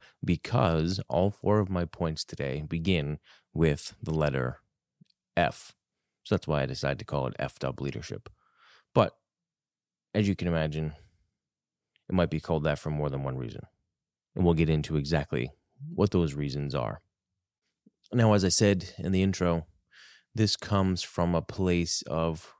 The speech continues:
recent conversations that I've had with a couple colleagues and a couple friends, a couple fellow leaders, and like I said, even leadership within the organization. But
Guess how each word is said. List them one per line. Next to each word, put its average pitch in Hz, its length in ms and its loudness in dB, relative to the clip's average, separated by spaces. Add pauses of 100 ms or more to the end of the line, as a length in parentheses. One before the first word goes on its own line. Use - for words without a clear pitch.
(420)
recent 101 320 0
conversations 80 840 -4 (380)
that 85 100 2
I've 82 120 2
had 78 420 -2 (540)
with - 80 -6
a 82 60 -6
couple 78 240 -8
colleagues 73 600 -4 (560)
and 69 480 -8 (1600)
a - 40 -20
couple 90 240 -2
friends, 78 460 0
a 76 40 -6
couple 78 240 -4
fellow 80 260 2
leaders, 73 580 -2 (140)
and 82 160 -2
like 80 180 0
I 80 40 -2
said, 78 200 0
even 80 220 -2
leadership 80 420 -2
within 80 200 -2
the 80 60 0
organization. 78 600 -2
But 87 220 0